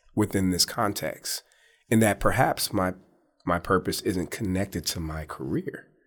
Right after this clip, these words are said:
My purpose might be outside of my job, and that's okay, right? But how do you go ahead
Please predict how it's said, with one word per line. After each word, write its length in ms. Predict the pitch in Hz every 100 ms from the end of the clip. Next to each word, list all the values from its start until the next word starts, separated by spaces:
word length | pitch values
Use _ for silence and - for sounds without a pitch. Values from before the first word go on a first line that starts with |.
| _ _ _ _ _ _ _ _ _ _
My 140 | - 98
purpose 400 | - 110 - 110
might 200 | 92 90
be 160 | 87
outside 540 | 80 67 - - 92 90
of 80 | 71
my 220 | 71 -
job, 160 | - - - - _ _ _ _ _ _ _ _ -
and 160 | 101
that's 240 | 98 87 87
okay, 580 | 78 - 95 - - - - - - -
right? 300 | 87 85 - - - - - - - - _ _ _ _ -
But 120 | 123
how 240 | - 117
do 60 | 143
you 160 | 147 131
go 240 | 135 123
ahead 520 | 110 113 113 104 98